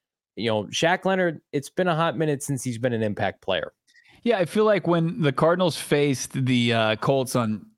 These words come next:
Speaker 2: Christmas night, that was almost the beginning of the end, where we stopped seeing kind of the elite linebacker play, War Daddy status from Shaq, formerly Darius Leonard of the Colts. And that's unfortunate. Like, could he,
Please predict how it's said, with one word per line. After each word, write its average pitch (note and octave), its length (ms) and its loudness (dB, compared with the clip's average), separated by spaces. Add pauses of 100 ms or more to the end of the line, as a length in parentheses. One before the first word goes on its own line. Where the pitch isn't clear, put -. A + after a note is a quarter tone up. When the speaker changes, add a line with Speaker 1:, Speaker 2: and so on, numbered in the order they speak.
(180)
Speaker 2:
Christmas B2+ 500 0
night, A2+ 220 0
that A#2+ 100 2
was C#3+ 120 2
almost D#3 240 0
the - 40 0
beginning B2+ 460 2
of A#2 100 0
the A2+ 140 2
end, A2+ 420 0 (360)
where B2+ 120 4
we B2+ 140 2
stopped C3 420 0
seeing B2 640 0
kind C#3 200 2
of B2+ 80 2
the A#2+ 140 2
elite A#2+ 400 0 (320)
linebacker B2 760 0
play, A#2 480 2
War C3 340 2
Daddy A#2+ 380 2
status A#2+ 600 0
from A2+ 520 -2 (100)
Shaq, A#2+ 360 0 (400)
formerly B2+ 460 0
Darius A#2 520 -2
Leonard A#2+ 400 0 (360)
of A#2+ 140 0
the A#2+ 80 0
Colts. F3 440 0
And C3+ 180 0 (300)
that's D#3+ 180 0
unfortunate. F#3+ 540 0
Like, D#3 160 2
could G3 120 0
he, F3+ 160 -2